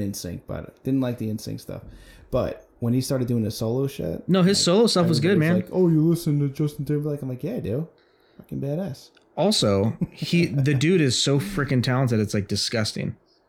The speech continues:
Speaker 1: Yeah, he plays a lot of instruments.
Speaker 2: Dude, he's, he's super talented. He can act. He, yeah, anyway. But yeah, that's <laughs> prob-, that's probably what I would equate it to. I mean, I, I'm, I've always been a huge fan of Goody. Goody's one of those,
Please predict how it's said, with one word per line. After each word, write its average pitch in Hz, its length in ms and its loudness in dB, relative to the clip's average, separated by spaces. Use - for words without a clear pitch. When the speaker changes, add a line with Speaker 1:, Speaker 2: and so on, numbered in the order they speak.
Speaker 1:
Yeah, 95 200 -10
he 90 120 -8
plays - 240 -16
a - 40 -18
lot 58 100 -16
of 78 60 -18
instruments. - 600 -20
Speaker 2:
Dude, 139 180 2
he's, 104 420 -2
he's 131 200 2
super 131 300 0
talented. 110 400 -2
He 110 60 -2
can - 200 -4
act. 131 320 -2
He, - 100 -8
yeah, 123 200 -2
anyway. 110 360 0
But 170 140 2
yeah, 170 140 2
that's 165 160 0
<laughs> - 20 -6
prob-, - 320 0
that's 180 140 2
probably 185 300 4
what 160 160 4
I 143 80 2
would 135 120 2
equate 123 260 2
it 104 120 -2
to. - 160 -2
I 143 40 0
mean, 147 100 2
I, 156 180 -2
I'm, 175 260 2
I've 165 140 2
always 165 240 4
been 143 100 2
a 131 60 2
huge 135 400 2
fan 120 200 2
of 104 80 2
Goody. 98 260 -2
Goody's 240 260 4
one 247 100 4
of 247 60 4
those, 226 200 2